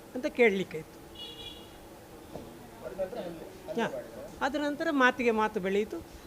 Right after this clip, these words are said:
Speaker 1: ಯಾರು ಮೇ-, ಮೈಗೆ ಕೈ ಹಾಕಿ ಹಲ್ಲೆ ನಡೆಸಿತು. ಹಲ್ಲೆ ನಡೆಸಿದ ಬಗ್ಗೆ ವಿಡಿಯೋದಲ್ಲಿ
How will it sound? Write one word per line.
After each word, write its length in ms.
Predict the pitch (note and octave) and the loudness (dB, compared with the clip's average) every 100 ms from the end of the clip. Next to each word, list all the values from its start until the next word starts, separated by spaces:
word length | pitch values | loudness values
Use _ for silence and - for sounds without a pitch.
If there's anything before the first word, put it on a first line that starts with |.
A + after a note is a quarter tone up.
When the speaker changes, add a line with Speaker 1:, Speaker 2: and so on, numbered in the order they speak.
| - - - | -14 -14 -8
Speaker 1:
ಯಾರು 480 | D#4 D#4 C4+ - G#3 | -4 -4 -4 -2 6
ಮೇ-, 400 | A3 A#3 G#3+ A3+ | 8 6 2 0
ಮೈಗೆ 280 | A3 G3+ F#3+ | 2 4 2
ಕೈ 220 | G#3+ B3+ | 2 2
ಹಾಕಿ 360 | B3+ C#4 D#4 | 2 0 -4
ಹಲ್ಲೆ 360 | A#3 G3 G#3 F#3 | -4 0 0 0
ನಡೆಸಿತು. 560 | D#3+ E3 - - - - - - - - - - - - - | -4 -8 -10 -14 -14 -16 -14 -14 -14 -16 -16 -16 -16 -8 2
ಹಲ್ಲೆ 280 | C4 C#4 C#4 | 8 12 12
ನಡೆಸಿದ 360 | C4 A#3+ B3 A3+ | 10 6 4 4
ಬಗ್ಗೆ 280 | A3+ B3 D#4 | 2 0 -4
ವಿಡಿಯೋದಲ್ಲಿ 680 | C4+ B3+ A3+ G#3+ F#3 F#3 | -6 -2 2 4 2 -2